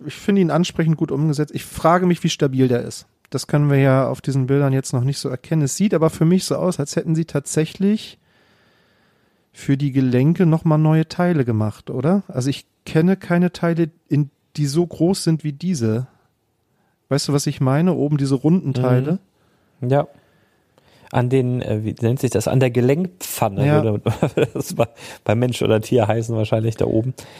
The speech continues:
Speaker 1: Also
Speaker 2: Ja, ich, ich glaube auch, dass, dass sie irgendwas entwickelt haben und ich glaube auch, dass die, dass der in den Beinen, dass die Sehnen und Knochen wahrscheinlich bunt sind.
Speaker 1: Ja.
Speaker 2: Äh, auf irgendeine Art und Weise. Ähm, also so viel Grau wirst du dabei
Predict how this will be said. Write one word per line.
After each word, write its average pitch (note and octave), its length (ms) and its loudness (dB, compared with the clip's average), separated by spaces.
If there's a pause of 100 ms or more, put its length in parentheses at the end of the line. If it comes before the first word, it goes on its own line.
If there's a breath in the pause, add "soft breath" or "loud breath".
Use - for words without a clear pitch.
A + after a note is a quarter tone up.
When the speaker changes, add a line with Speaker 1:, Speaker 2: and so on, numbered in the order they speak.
(140 loud breath)
Speaker 1:
Also C#3 280 2 (100)
Speaker 2:
Ja, D3+ 260 2 (160)
ich, - 240 -14
ich - 80 -12
glaube D#3 340 2
auch, D3+ 300 0 (100)
dass, B2+ 220 -2
dass - 200 -2
sie - 80 0
irgendwas D3 420 2
entwickelt C3+ 420 0
haben A#2 200 0
und B2+ 40 -6
ich C3 120 -8
glaube D3 200 0
auch, - 80 -4
dass - 220 -2
die, - 280 -2
dass A#2 180 0
der A2+ 140 0
in E3+ 140 2
den C3 220 2
Beinen, A2 420 -2
dass A#2 160 -2
die A#2+ 240 -2
Sehnen E3 400 2
und C#3+ 180 -2
Knochen C#3 380 -2
wahrscheinlich A2+ 360 -2
bunt C#3 280 2
sind. G#2+ 320 0
Speaker 1:
Ja. A#2 340 0 (480 loud breath)
Speaker 2:
Äh, G2+ 200 2 (460)
auf - 160 -4
irgendeine G#2+ 320 2
Art G2+ 180 -2
und G#2 120 -2
Weise. A2+ 560 0
Ähm, G#2+ 320 -4
also G#2 200 0
so A2+ 120 0
viel B2 180 0
Grau A2+ 280 2
wirst B2 180 -2
du A2+ 40 0
dabei A2 420 0